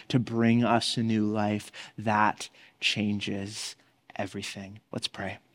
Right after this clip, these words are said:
Dear Jesus, we come before you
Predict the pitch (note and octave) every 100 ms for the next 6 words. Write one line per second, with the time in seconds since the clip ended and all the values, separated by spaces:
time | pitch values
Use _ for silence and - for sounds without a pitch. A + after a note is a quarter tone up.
0 | _ _ _ _ _ _ _ _ _ _
1 | _ - A2+ A#2 A2+ A2 - A#2 - A#2+
2 | A2+ - A#2+ A2 G#2+ G#2+